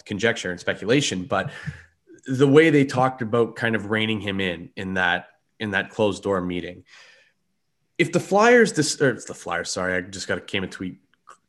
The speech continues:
tweet came across my phone. If the Flames decide to blow it up and they decide that they need to make some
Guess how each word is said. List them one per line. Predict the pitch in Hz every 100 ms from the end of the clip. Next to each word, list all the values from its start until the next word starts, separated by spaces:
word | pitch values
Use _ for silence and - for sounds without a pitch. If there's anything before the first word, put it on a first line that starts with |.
| _ _ -
tweet | 117 110
came | 104
across | 98 95
my | 95
phone. | 92 95 87 - -
If | 127
the | 160
Flames | 190 208 226
decide | 220 - 143 131 127
to | - 117 104 95 - _
blow | 95 113 113 101
it |
up | 87 85 -
and | 110
they | 113
decide | 113 110 117 107 107
that | 104
they | 98 107
need | 104 95
to | 101
make | 101 98
some | - 98 95